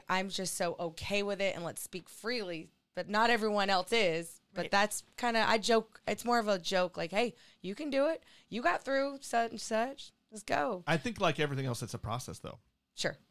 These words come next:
Speaker 3: It's a process to get through, but even just being able to talk about it openly and freely is, is a process.
Speaker 1: We need to do more of
Speaker 2: Absolutely.
Speaker 1: it.
Speaker 3: Yeah.
Speaker 2: For sure.
Speaker 3: I think with everything, with all these hard stuff,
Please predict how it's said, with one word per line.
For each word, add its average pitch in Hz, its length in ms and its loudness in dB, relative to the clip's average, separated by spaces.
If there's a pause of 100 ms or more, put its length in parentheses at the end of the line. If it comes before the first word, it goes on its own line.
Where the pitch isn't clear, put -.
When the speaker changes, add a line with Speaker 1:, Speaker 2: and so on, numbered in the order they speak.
(200)
Speaker 3:
It's 143 120 -6
a 143 40 0
process 156 360 4
to 135 100 -6
get 117 100 -6
through, 135 140 -2
but 123 120 -6 (360)
even 156 240 -2
just 135 240 -4
being 135 120 0
able 110 140 -2
to 104 60 -6
talk - 280 -2
about 101 280 -2
it 107 100 -6
openly 107 400 -6
and 92 100 -8
freely 90 380 -10
is, 95 400 -10
is 92 160 -10
a 107 60 -14
process. - 380 -6
Speaker 1:
We 254 60 4
need 302 140 4
to 311 80 -2
do 320 140 6
more 262 280 10
of 214 100 8 (100)
Speaker 2:
Absolutely. 165 60 4
Speaker 1:
it. - 200 -2 (480)
Speaker 3:
Yeah. 147 220 2 (240)
Speaker 2:
For 196 100 -6
sure. 170 260 -6 (380)
Speaker 3:
I 131 120 2
think 170 180 2
with 170 100 4
everything, 165 260 4
with 127 100 2
all 165 120 6
these 160 120 4
hard 131 160 6
stuff, 98 220 -2